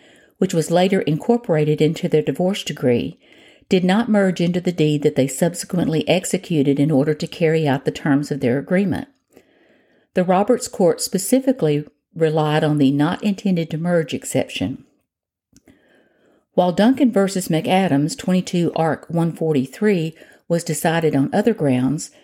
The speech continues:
the Arkansas Supreme Court expressly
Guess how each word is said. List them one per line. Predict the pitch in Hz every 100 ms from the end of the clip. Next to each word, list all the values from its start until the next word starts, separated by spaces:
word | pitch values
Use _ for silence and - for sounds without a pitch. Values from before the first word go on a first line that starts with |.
| _ _ -
the | 185
Arkansas | 202 233 254 226 190
Supreme | 180 - 190 175
Court | - 175 156 -
expressly | 151 - - 208 226 220